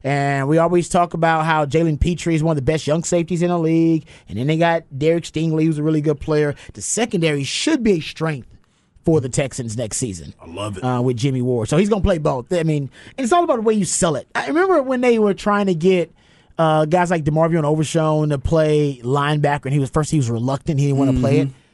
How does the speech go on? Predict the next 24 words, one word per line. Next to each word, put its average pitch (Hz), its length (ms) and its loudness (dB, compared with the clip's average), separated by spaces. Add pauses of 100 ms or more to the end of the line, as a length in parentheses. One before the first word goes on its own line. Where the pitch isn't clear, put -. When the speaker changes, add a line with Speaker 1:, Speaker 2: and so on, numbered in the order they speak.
(260)
Speaker 1:
And 220 60 -6
I 233 40 -2
was 226 120 -4
like, 214 220 -4
"Man, 233 320 2
these 233 160 0
coaches 233 320 -2
are 240 80 2
terrible 233 500 0
salespeople." 233 840 -2 (380)
Just 262 240 2
say, 233 340 2 (220)
"Hey, 247 240 4
DeMarvion, 170 680 0 (200)
we 226 140 4
made 214 360 2
you 240 100 4
up 185 100 0
a 147 80 -4
position 147 480 0
'cause 113 200 -2
you're 160 100 2
so 139 220 -2
special. - 560 -4